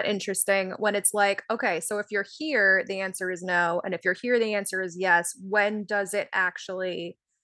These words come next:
click over?" You know, like, when is it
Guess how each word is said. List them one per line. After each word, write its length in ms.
click 300
over?" 500
You 160
know, 260
like, 200
when 200
is 140
it 220